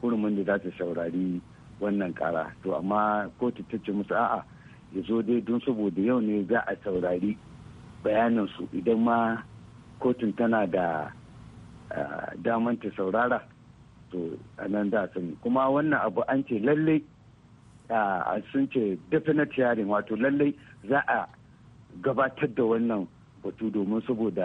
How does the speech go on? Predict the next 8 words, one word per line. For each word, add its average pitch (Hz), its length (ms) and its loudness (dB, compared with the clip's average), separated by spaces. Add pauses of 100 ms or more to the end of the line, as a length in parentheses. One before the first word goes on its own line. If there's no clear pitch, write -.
akwai, 113 640 2 (580)
ah, 82 720 -2 (760)
bayani 113 500 4
wanda 107 260 2
yake 104 220 -2
fito 113 280 -2
daga 92 340 0
shi 113 420 0